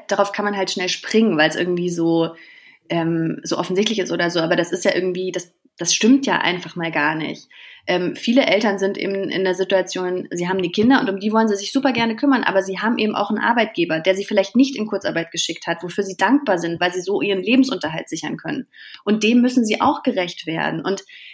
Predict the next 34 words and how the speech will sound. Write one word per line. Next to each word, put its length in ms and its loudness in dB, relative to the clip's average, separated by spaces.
dass 300 2
dann 260 -2
bei 120 2
Eltern 360 2
irgendwie 360 0
ein 140 -4
Druck 340 2
entsteht, 640 -4
beiden 380 4
gerecht 260 -4
zu 80 -8
werden, 140 0
den 120 -4
Kindern 340 4
und 100 -4
dem 140 -4
Arbeitgeber, 460 0
das 160 -6
ist 140 -4
doch 120 -8
irgendwie, 480 -6
das 120 -4
ist 120 0
doch 140 -2
klar 380 2
und 80 -2
das 120 0
kann 140 -2
man 120 0
auch 140 0
nicht 200 -6
wegdiskutieren, 720 0
einfach 340 -2
mit, 200 -2